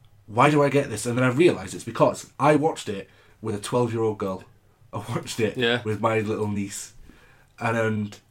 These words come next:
Speaker 1: um, all through the film, 'cause it's, like, it's a twelve A, so we thought it'd
Speaker 2: Yeah,
Speaker 1: be
Speaker 2: yeah,
Speaker 1: all right
Speaker 2: yeah.
Speaker 1: for her. Didn't know it was gonna be this complicated. I was explaining the film to her, so because of that, like, everything that was quote unquote wrong,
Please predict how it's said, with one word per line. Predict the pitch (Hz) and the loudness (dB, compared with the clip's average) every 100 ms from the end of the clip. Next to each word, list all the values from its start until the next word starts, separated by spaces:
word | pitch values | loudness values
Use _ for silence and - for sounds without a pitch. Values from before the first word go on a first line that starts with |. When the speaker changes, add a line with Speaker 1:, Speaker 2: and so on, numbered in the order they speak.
| - | -8
Speaker 1:
um, | 110 107 107 104 104 _ _ _ _ _ _ - _ _ | -4 -2 0 -2 -6 _ _ _ _ _ _ -20 _ _
all | 139 139 | 4 4
through | 139 | 4
the | 135 | 2
film, | 143 95 98 - _ _ - | 2 0 -6 -14 _ _ -4
'cause | 131 | -4
it's, | - - | -4 -6
like, | 113 110 | -8 -8
it's | 113 | -12
a | |
twelve | 117 135 113 | 0 0 0
A, | 90 | -4
so | 98 98 - | -6 -8 -8
we | 107 | -12
thought | 104 185 | -4 4
it'd | |
Speaker 2:
Yeah, | 185 | 6
Speaker 1:
be | 110 | 6
Speaker 2:
yeah, | |
Speaker 1:
all | 101 | 2
right | 101 | -2
Speaker 2:
yeah. | 90 | -8
Speaker 1:
for | - | -14
her. | - _ _ _ _ _ | -16 _ _ _ _ _
Didn't | 107 92 - _ _ | -8 -8 -12 _ _
know | 104 113 113 | -4 2 2
it | 98 | 2
was | 98 | -6
gonna | 98 92 | -8 -8
be | 92 | -8
this | 90 | -10
complicated. | - 101 101 85 - - - - - _ _ | -10 -10 -10 -10 -10 -16 -20 -20 -20 _ _
I | 120 | 0
was | 120 | 0
explaining | 117 - 117 113 123 | 0 -6 -2 2 2
the | 120 | 2
film | 117 104 117 | -2 -6 -4
to | 127 | -2
her, | 135 - - - - _ | -2 -2 -16 -20 -20 _
so | - 113 | -10 -6
because | 107 113 139 120 | -6 0 0 2
of | 110 | -2
that, | 117 107 82 - _ _ _ _ _ _ _ _ _ | -2 -2 -4 -12 _ _ _ _ _ _ _ _ _
like, | - 104 - | -16 -14 -8
everything | 127 123 120 117 107 101 _ _ _ _ _ | -4 -2 -2 -2 -4 -8 _ _ _ _ _
that | - 110 | -6 -4
was | 104 - - _ - - _ | -4 -8 -16 _ -20 -20 _
quote | - 123 | 0 0
unquote | 113 113 104 | 0 -2 4
wrong, | 120 92 90 | 6 4 0